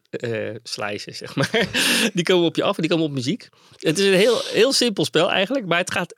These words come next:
je, je kan het heel snel spelen. En ik speel het dan op, eh, eh, faster speed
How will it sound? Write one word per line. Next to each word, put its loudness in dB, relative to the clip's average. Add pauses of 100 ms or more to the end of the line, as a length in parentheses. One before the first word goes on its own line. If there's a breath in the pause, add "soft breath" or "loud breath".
je, -2
je -2
kan 2
het 0
heel 2
snel 0
spelen. 2
En 0
ik 0
speel 0
het 0
dan 0
op, -6
eh, 0 (640 loud breath)
eh, 0
faster -2
speed -2